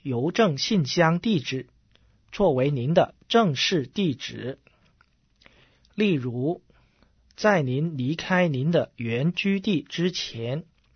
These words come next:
您可以用邮政信箱地址申请纽西兰银行账户。您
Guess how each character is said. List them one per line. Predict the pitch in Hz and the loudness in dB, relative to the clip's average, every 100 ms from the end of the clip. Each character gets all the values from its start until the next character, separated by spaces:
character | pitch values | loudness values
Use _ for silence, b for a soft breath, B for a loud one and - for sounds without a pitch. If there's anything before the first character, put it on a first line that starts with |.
| _ _ b b b b b b | _ _ b b b b b b
您 | 139 143 196 | -4 0 0
可 | 196 - 143 175 | 0 -4 2 2
以 | 202 139 - _ _ | 2 -4 -6 _ _
用 | 180 208 143 - - | 6 6 4 -4 -6
邮 | 127 120 170 | -4 -2 0
政 | 233 196 139 | 2 2 0
信 | - 214 160 | -2 2 2
箱 | - 180 165 | 4 4 4
地 | 175 220 156 | 0 0 -2
址 | - 117 123 - _ _ _ _ _ _ | -2 -8 -8 -10 _ _ _ _ _ _
申 | - 202 208 214 | -4 0 2 2
请 | - 123 160 - | 0 -4 -6 -8
纽 | 147 131 113 | -6 -4 -6
西 | 131 - 196 | -6 -2 0
兰 | 180 110 127 - - | 0 -2 -6 -10 -10
银 | 120 139 180 | -6 -4 -4
行 | - 120 151 - | -4 -6 -6 0
账 | 214 180 127 | 2 2 0
户。 | - 170 - _ _ _ _ _ _ _ _ _ _ b b b b b b | -8 -10 -12 _ _ _ _ _ _ _ _ _ _ b b b b b b
您 | - 143 175 220 | -4 0 0 -2